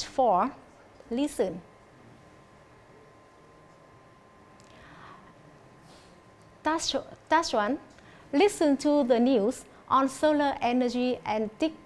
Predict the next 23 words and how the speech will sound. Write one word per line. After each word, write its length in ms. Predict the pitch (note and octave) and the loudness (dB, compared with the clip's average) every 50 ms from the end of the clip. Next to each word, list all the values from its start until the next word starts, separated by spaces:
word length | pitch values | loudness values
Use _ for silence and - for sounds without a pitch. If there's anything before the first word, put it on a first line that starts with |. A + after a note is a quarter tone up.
| - - - | -20 -16 -6
two 400 | - C4+ C4+ C4+ C#4 C#4 C#4+ C#4 - - - - - - - - - - - - - - | -2 0 2 2 2 2 0 -2 -6 -12 -20 -20 -20 -20 -20 -20 -20 -20 -20 -20 -6 -2
D 60 | C4 B3+ A3+ G#3 G#3 A#3+ - - - - - - - | 0 2 2 2 0 -2 -4 -8 -16 -20 -20 -6 -2
or 240 | - B3 B3 B3 B3 - - | -2 0 0 0 -2 0 2
four 340 | C4 C4 B3+ A3+ G#3+ B3 B3+ B3 - - - - | 2 4 4 4 2 0 -2 -4 -12 -20 -12 -4
F. 180 | B3 B3+ - - - - - - - - - - - - - | -2 -2 -2 -2 -6 -14 -20 -20 -20 -20 -20 -20 -20 -14 -2
Correct 360 | - D4+ D4+ C#4+ B3+ G#3+ - A3 - | 0 2 4 4 2 2 0 -6 -8
the 120 | - G#3 G#3+ | -6 -6 -6
four 280 | G#3+ - A#3 A3+ A3+ A3+ | -4 -2 -2 -2 -2 -2
statements. 760 | A3+ - - D4 D#4 D4+ - - F#3+ F3+ F3+ F3+ - - - - - - - - - - - - - - - - - - - - - | -4 -2 0 0 0 0 -2 -6 -6 -4 -4 -4 -6 -10 -14 -18 -20 -20 -20 -20 -20 -20 -20 -20 -20 -20 -20 -20 -20 -20 -20 -20 -4
Chúng 140 | - C4+ | -4 0
ta 120 | - E4 D#4 | 2 4 6
lưu 160 | D#4 D#4 D4+ | 6 6 6
ý 280 | C4 B3+ C4 D4 F4+ - - - - - | 6 6 6 6 4 0 -4 -12 -4 0
bài 180 | B3+ B3 A#3+ | 2 4 6
nghe 200 | C4 C#4 C#4+ D4 | 6 6 6 6
của 100 | C#4 A3 | 4 4
chúng 200 | G#3 - G#3+ A#3 | 2 2 -2 2
ta 280 | B3 C#4+ C#4+ C#4+ C#4+ C#4+ C#4+ - - - - | 4 6 6 6 4 2 -2 -8 -16 -12 -2
về 280 | A3 A3+ A3+ A3 G#3+ A3 | 2 4 4 6 4 4
chủ 200 | A3 - A#3+ G#3+ | 4 2 2 2
điểm 240 | G3 G#3 F#3+ F#3+ G3+ | 4 2 2 2 0
gì 180 | F#3+ A#3 A3+ | 0 0 2
nào? 280 | A3 A3 A3 A3 A#3 B3 | 2 4 4 2 2 0